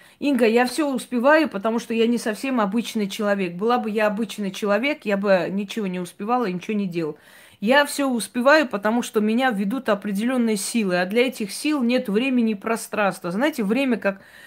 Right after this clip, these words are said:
растягивается день, и ты за день можешь огромное количество...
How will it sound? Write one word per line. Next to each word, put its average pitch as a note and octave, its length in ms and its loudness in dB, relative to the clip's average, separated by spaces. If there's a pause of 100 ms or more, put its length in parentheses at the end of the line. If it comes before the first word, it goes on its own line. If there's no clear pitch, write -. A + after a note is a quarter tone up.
(140)
растягивается G#3 1000 2
день, F#3 400 0
и F3+ 60 -6
ты A3+ 480 0
за B3+ 260 4
день B3 180 0
можешь A3+ 280 -2
огромное B3+ 480 0
количество... B3 400 -4